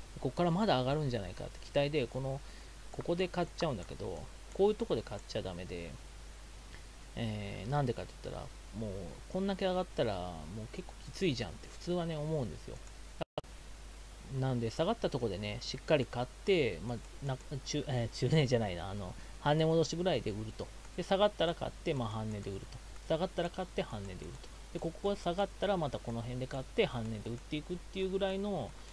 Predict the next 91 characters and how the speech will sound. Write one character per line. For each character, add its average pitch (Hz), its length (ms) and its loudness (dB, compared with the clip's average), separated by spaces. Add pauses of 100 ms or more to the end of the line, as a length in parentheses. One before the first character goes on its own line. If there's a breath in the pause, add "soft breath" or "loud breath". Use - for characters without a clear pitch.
(220 loud breath)
ま 143 80 2
あ、 127 40 4
ス - 120 -8
タ 160 160 4
ン 135 60 2
ス - 120 -6
の 113 60 -2
ト 127 160 -2
レ 139 120 0
ー 143 40 -4
ド 143 100 -4
の 151 60 -2
方 208 200 -2
が、 131 520 -2
ま 117 300 0
あ、 - 20 -6
二 110 120 -2
千 120 200 -2
十 113 100 -4
八 107 240 -6
年 95 140 -6
か 156 100 -6
ら、 139 220 0
ま 110 140 -2
あ、 92 60 -6 (360 loud breath)
こ 110 80 -4
の 107 60 0
二 107 100 0
千 120 200 0
十 110 160 -2 (360)
九 120 240 2
年 101 300 -2
の 170 120 2
最 135 220 -2
初 139 160 0
ぐ 139 80 4
ら 151 100 4
い 127 60 4
は 127 100 2
い 107 60 2
い 127 80 2
ん 110 40 -2
じ 95 80 -4
ゃ 92 40 -4
な 85 80 -6
い - 40 -8
か - 100 -10
な 55 40 -10
と。 - 60 -12 (640 loud breath)
で、 107 340 0
こ 160 100 -2
れ 214 100 2
か 233 120 -4
ら 226 120 -2
ね、 196 300 0 (420)
や 117 100 -2
っ - 100 -6
ぱ 202 120 6
り 135 80 2
ね、 92 180 -2
も 139 220 0
う 233 40 -2
ち - 120 -2
ょ - 40 -4
っ - 40 -10
と 127 100 0
こ 104 120 -4
う、 95 40 -2
下 - 260 2
値 139 140 4
を 104 120 0
ね、 90 280 -6
試 139 240 2
し - 40 -2
て - 120 -2
く - 140 -6
る 95 100 -4
可 107 140 -6
能 107 160 -2
性 107 120 -6
っ - 20 -6
て - 120 -4
あ 131 80 0
る 123 60 0
ん 95 100 -4
で - 60 -8
す - 40 -10
よ 67 100 -6
ね、 71 120 -8
こ 64 80 -8
れ。 64 80 -4